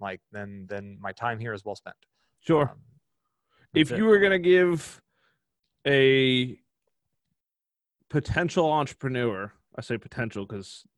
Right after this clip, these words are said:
Speaker 2: it's tough to pull the trigger, um, some advice, or if they're thinking about leaving their job, you know, their nine-to-five, what would your advice be?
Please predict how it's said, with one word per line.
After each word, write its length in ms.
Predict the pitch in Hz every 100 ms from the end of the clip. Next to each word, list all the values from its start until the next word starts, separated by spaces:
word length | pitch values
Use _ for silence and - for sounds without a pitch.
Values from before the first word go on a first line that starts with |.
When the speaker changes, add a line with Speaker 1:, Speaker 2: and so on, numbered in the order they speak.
| -
Speaker 2:
it's 100 | - _
tough 180 | 131 -
to 60 |
pull 160 | 120 117
the 80 | 101
trigger, 380 | 123 113 95 - _ _ _
um, 540 | 120 123 117 113 110 -
some 280 | - 147 127
advice, 760 | 113 131 123 107 92 - - -
or 400 | 139 143 139 135
if 120 | 120
they're 140 | 131
thinking 320 | 123 147 143 135
about 200 | 127 110
leaving 500 | 117 123 123 120 117
their 200 | 110 104
job, 600 | 123 107 107 98 98 104 _ _ -
you 80 |
know, 100 | 117
their 120 | 107 107
nine-to-five, 600 | 107 101 101 101 85 - _ _ _
what 300 | 113 131 131
would 220 | 135 131
your 240 | 120 127 120
advice 460 | 117 110 101 -
be? 420 | - 87 55 -